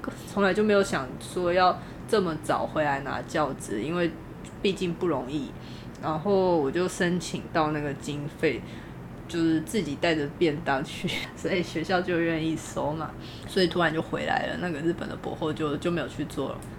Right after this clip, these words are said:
后来去了一个寒假啦，然后就被那边的老板就一直念念念，本来要去三年，变成五个礼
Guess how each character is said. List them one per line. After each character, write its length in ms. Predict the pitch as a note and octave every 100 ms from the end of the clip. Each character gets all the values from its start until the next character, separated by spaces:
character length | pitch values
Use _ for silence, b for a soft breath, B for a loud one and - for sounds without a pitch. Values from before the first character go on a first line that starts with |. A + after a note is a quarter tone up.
| -
后 80 | A3+
来 100 | F3
去 160 | G#3
了 140 | E3+ C#3+
一 20 |
个 100 | C#3
寒 220 | - B2+ -
假 240 | E3 -
啦， 160 | - - B B B B
然 80 | D3
后 240 | F3 F3+
就 240 | F3 F3+ F3
被 200 | E3+ F3
那 140 | E3+
边 100 | E3
的 80 | D#3
老 140 | C3+
板 180 | D3 -
就 80 | D3
一 140 | C#3+
直 100 | D#3
念 180 | D#3 D3+
念 160 | D#3 D#3
念， 140 | D#3 -
本 80 | A#2
来 80 |
要 20 | E3+
去 140 | F3+
三 260 | - D3 C#3+
年， 160 | G#2
变 160 | D#3 D3
成 80 | -
五 60 |
个 140 | C#3 G2+
礼 160 | -